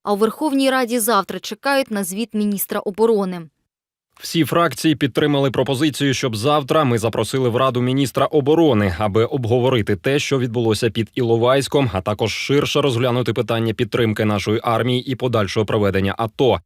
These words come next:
Speaker 2: Щодо введення воєнного стану, то і це питання піднімалося практично всіма групами та фракціями. Ввечері ми продовжимо цю розмову з президентом.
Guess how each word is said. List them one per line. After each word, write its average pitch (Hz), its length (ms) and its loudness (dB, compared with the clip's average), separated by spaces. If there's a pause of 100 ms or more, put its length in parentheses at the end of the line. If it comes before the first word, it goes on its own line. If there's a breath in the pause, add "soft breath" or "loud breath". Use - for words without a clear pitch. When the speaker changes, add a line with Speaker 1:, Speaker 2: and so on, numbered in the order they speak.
Speaker 2:
Щодо 160 300 2
введення 143 400 2
воєнного 123 520 0
стану, 139 420 0
то 104 180 0
і 113 80 -2
це 139 260 0
питання 113 520 0
піднімалося 104 640 0
практично 104 540 -4
всіма 113 480 -2
групами 113 480 -2
та 113 120 -2
фракціями. 107 720 0
Ввечері 117 580 2
ми 101 140 2
продовжимо 110 580 2
цю 113 180 0
розмову 127 560 2
з - 80 -12
президентом. 92 840 0